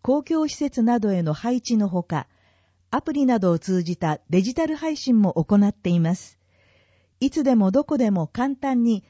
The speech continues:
スマートフォンなどからご覧いただけます。ぜひご利用ください。問い合わせ、公聴広報課、電話五二五の三七一零。カタログポケット。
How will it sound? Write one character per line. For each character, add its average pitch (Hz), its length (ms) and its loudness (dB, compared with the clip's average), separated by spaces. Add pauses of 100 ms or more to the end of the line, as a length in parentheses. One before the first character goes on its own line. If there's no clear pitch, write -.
ス - 180 -4
マ 294 200 0
ー - 20 -6
ト 311 140 -4
フ 254 80 0
ォ 247 40 2
ン 233 80 4
な 247 140 2
ど 233 100 0
か 185 140 -4
ら 147 100 -2
ご 160 140 4
覧 240 200 6
い 226 60 0
た 208 140 -2
だ 196 100 -2
け 185 140 0
ま 180 160 2
す。 - 180 -18 (540)
ぜ 294 80 -2
ひ - 260 -8
ご 185 140 0
利 196 120 4
用 190 160 2
く 185 100 -4
だ 175 100 -2
さ 185 200 -4
い。 147 180 -8 (880)
問 262 180 4
い 254 80 2
合 240 80 0
わ 226 120 -2
せ、 - 280 -4 (140)
公 277 240 2
聴 269 280 -2
広 226 280 -2
報 196 220 -2
課、 170 240 -6 (440)
電 214 280 2
話 190 180 -4 (160)
五 277 280 2
二 269 260 2
五 214 160 2
の 165 200 -2
三 277 320 -4
七 226 280 -2
一 147 260 -6
零。 147 320 -4 (1600)
カ 220 160 -6
タ 311 160 -2
ロ 320 140 -2
グ 294 160 -6
ポ 294 160 -6
ケ - 140 -4
ッ - 60 -8 (160)
ト。 - 160 -8